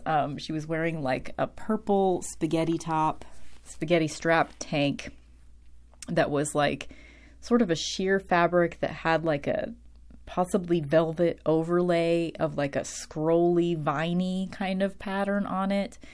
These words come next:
And then, like, the piping of the straps, um, was red velvet. And then she was, she had that paired with sort of a mauve-y purple, kind of a dusty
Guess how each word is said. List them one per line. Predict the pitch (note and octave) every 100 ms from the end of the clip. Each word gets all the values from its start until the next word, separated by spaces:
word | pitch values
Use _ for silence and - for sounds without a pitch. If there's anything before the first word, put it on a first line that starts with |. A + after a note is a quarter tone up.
| - - - -
And | D#3+ D#3+
then, | E3+ E3 D#3
like, | D3+
the | -
piping | B2 - F#3 F3+ F3 F3 E3 E3 - - - - -
of | D3 C3+ C3+ -
the | C#3+ A2
straps, | - - - C#3 E3 E3 - - - - - - - -
um, | D3 - - B1+ - -
was | D3+ C#3+ C#3+ G2+ - -
red | D3 D3 C#3+
velvet. | C#3 C#3+ C3 C#3+ A2+ - - - -
And | D#3 D#3 D#3+
then | D#3+
she | D3
was, | D#3 D3 C#3+ - - -
she | - E3
had | D3+
that | C#3+ -
paired | - D#3 D3 - D#3
with | - - - -
sort | - B3+ D4
of | F#3+
a | E3
mauve-y | D3+ D3+ D3+ E3 F#3 F#3 F#3+ G#3+ G#3
purple, | - A3 G#3+ - A3 G#3+ A3 - - - - - - - -
kind | - G#3
of | G3 F#3+
a |
dusty | E3 C#3+ - D#3 D#3+ - - - F3+ F3 F3 E3+